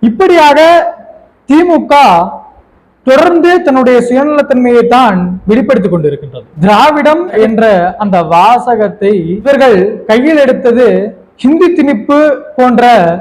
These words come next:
காலகட்டங்களிலே ஒட்டுமொத்த தமிழகத்தினுடைய போராட்டமாக இருந்தது. ஹிந்தியை எப்போதும் திணிக்கவில்லை. ஒண்ணே ஒண்ணு நம்ம கண்டிப்பா புரிஞ்சுக்க வேண்டிய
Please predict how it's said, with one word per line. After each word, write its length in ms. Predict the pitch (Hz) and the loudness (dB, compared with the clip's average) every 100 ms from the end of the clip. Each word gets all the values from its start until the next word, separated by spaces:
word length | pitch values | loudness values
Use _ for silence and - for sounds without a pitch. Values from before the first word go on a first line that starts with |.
| - - _ _ | -10 -20 _ _
காலகட்டங்களிலே 920 | 214 262 254 - 226 214 196 208 254 269 - - - - _ _ _ _ _ - _ _ _ | 0 2 2 0 -2 0 0 2 2 2 0 -10 -18 -20 _ _ _ _ _ -20 _ _ _
ஒட்டுமொத்த 560 | 202 196 330 339 339 294 233 214 | -6 -2 0 0 2 2 2 2
தமிழகத்தினுடைய 720 | 208 240 277 240 254 247 240 247 202 190 | 0 0 0 0 -2 0 2 2 2 2
போராட்டமாக 600 | 202 208 214 196 170 175 | 0 0 2 0 -2 -2
இருந்தது. 340 | 160 147 135 - _ _ _ _ | -4 -6 -12 -20 _ _ _ _
ஹிந்தியை 560 | 240 311 370 370 339 339 381 370 - - 208 202 | -2 0 2 4 4 2 2 0 -6 -6 -2 -2
எப்போதும் 580 | - 302 294 294 320 330 - - _ | 0 2 2 2 -2 -6 -14 -20 _
திணிக்கவில்லை. 720 | 233 285 - 294 233 214 220 165 - _ - 185 | -4 -4 -2 -2 0 2 2 0 -6 _ -8 -4
ஒண்ணே 200 | 180 220 | 0 0
ஒண்ணு 200 | 285 285 | 0 0
நம்ம 160 | 254 226 | 0 0
கண்டிப்பா 440 | 185 190 190 247 214 170 175 - - - _ _ _ 220 | 0 -2 0 2 2 0 -4 -12 -20 -20 _ _ _ -4
புரிஞ்சுக்க 340 | 240 247 233 | -2 0 0
வேண்டிய 280 | 208 196 | 0 0